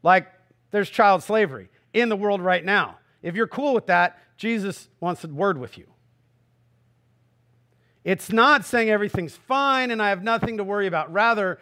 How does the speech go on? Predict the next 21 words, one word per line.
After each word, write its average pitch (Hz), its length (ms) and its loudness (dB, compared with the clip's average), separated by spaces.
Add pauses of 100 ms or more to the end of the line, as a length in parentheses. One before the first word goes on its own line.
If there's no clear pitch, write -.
(380)
the - 120 -12
opposite 202 500 -2
of 160 80 -10
anxiety 165 480 0
is 127 100 -12
mission. 180 400 -8 (1400)
The 160 100 -2
opposite 202 720 4 (280)
of 175 240 2 (140)
over 220 460 2
worry 160 680 0 (260)
is 147 320 -10 (440)
joining 196 580 2
with 170 220 -4
what 165 160 0
Jesus 147 460 -6
is 113 120 -14
doing 131 240 -8
in 120 80 -10
the 117 80 -12
world. 151 280 -12